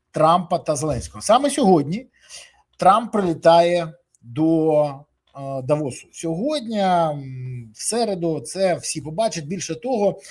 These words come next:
е, Трамп завжди прилітає, і це багато хто знає, з таким крилом гвинтокрилів. А вони сідають, там італійське крило, воно дуже красиво виглядає, все ефектно.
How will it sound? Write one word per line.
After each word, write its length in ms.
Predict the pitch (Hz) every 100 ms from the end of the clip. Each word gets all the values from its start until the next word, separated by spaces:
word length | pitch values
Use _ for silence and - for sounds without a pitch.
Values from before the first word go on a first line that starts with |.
| - - _ -
е, 160 | 156 156
Трамп 320 | 156 226 240
завжди 280 | 165 156 190
прилітає, 600 | 165 175 175 247 285 220
і 40 | 165
це 180 | 180
багато 320 | 165 156 156 143
хто 180 | 165
знає, 400 | 151 214 226 202
з 60 | 160
таким 340 | 156 180 160
крилом 640 | - 165 190 214 226 226 160
гвинтокрилів. 1000 | 135 190 - 190 - 185 233 196 156 135 - _ - - -
А 100 | 135
вони 380 | 139 170 196 190
сідають, 420 | - 175 220 220
там 120 | 170 165
італійське 480 | 165 170 160 -
крило, 540 | - 170 190 254 214 156
воно 180 | 160 147
дуже 240 | 151 151
красиво 380 | 160 156 175 165
виглядає, 760 | 165 160 190 165 240 196 180
все 240 | 147 165 160
ефектно. 540 | - 240 233 170